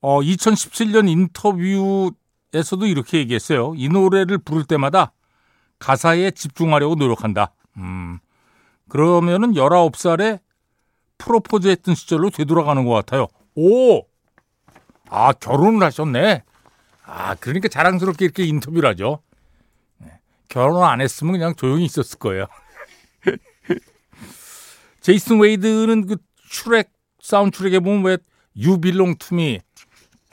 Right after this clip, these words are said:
아, 그거 불렀던 가수입니다. 라이프하우스, You and Me, 예, 팔 위. 칠 위는 제이슨 무라즈의 I'm Yours. 가끔 왜 스테디셀러 얘기해드리잖아요. 발표된 지 오래됐는데도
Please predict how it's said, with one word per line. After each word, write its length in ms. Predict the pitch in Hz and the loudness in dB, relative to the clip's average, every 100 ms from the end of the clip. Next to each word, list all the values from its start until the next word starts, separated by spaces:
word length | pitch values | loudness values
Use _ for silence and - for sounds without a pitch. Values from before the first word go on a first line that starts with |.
| - | -8
아, 300 | 113 107 95 | -2 -2 -4
그거 200 | - 175 | -2 0
불렀던 380 | 170 165 147 160 | 2 2 0 -2
가수입니다. 500 | 120 110 - 92 135 - _ _ - - - - - | -2 -2 -4 -4 -4 -6 _ _ -20 -20 -20 -20 -2
라이프하우스, 720 | 120 127 - 113 92 - - | 0 0 0 -4 -4 -10 -14
You 400 | 104 98 160 170 | -14 -4 0 0
and 260 | 131 117 156 | 0 -2 -2
Me, 160 | 180 - _ _ 120 | -4 -6 _ _ -20
예, 160 | 127 _ _ | -20 _ _
팔 200 | - - | -8 -8
위. 120 | 131 - _ _ _ _ - | -8 -12 _ _ _ _ -12
칠 260 | - 233 | -6 -2
위는 440 | 233 220 214 254 226 _ _ _ _ _ _ | -2 0 0 0 -2 _ _ _ _ _ _
제이슨 340 | 143 143 - | 0 0 0
무라즈의 680 | 151 127 117 107 85 127 165 - | 2 4 4 2 0 -4 -4 -8
I'm 380 | - 101 104 104 | -2 0 0 -2
Yours. 680 | 101 78 69 - - - - _ _ _ _ _ _ _ _ _ _ | -4 -8 -14 -16 -14 -14 -16 _ _ _ _ _ _ _ _ _ _
가끔 520 | - 135 139 - 196 | 0 0 0 -2 0
왜 120 | 190 185 | 0 -2
스테디셀러 840 | - - - 190 180 208 180 175 | -6 -6 -4 -2 -2 -2 0 2
얘기해드리잖아요. 760 | 151 131 139 123 110 113 110 170 | 0 -2 -4 -4 -6 -4 -2 -2
발표된 480 | - - 185 175 180 | -6 -2 0 2 2
지 60 | |
오래됐는데도 920 | 185 170 170 165 160 156 156 214 165 | 4 4 0 0 -2 -2 0 0 0